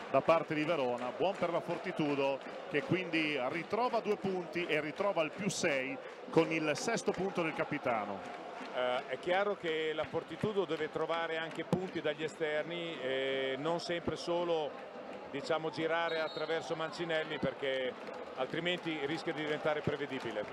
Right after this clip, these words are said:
Speaker 1: Fallo in attacco fischiato a Nuovuocia per il Canturino, è il secondo fallo. Si lamenta Luca Dal Monte, recupero di palla per la Fortitudo, primo fallo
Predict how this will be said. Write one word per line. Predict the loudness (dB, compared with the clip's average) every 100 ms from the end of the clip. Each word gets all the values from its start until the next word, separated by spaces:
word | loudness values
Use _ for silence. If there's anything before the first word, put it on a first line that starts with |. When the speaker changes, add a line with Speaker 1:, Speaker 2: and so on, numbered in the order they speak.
| 0
Speaker 1:
Fallo | 4 4
in | 4
attacco | 2 2 0 2 2 2 0
fischiato | -6 -4 2 2 4 2
a | 4 2
Nuovuocia | 0 0 2 2 2 2 2 2 0 -6 -12 -12 -12 -10 -10 -10 -12 -10 -2
per | 2 2
il | 4 4 4 2 0
Canturino, | 0 0 0 0 0 2 2
è | 2
il | 2 0 0
secondo | 0 0 2 2 4 0
fallo. | 4 2 4 2 2 0 -4 -8 -6 -6 -4 -4 -6 -6 -8 -10 -12 -12 -12 -14 -12 -12 -12 -12 -12 -14 -14 -10 -8 -8 -8
Si | -6 -2
lamenta | 0 2 0 2 4 4 4 0
Luca | -2 -2 0 2 2
Dal | 0 0
Monte, | 0 0 -2 -2 0 0
recupero | -2 -2 -2 -2
di | 0
palla | 2 2 2
per | 0 -2
la | -2
Fortitudo, | -2 -2 -2 0 2 2 2 0
primo | -4 -4 0 0
fallo | 4 4 4 4 2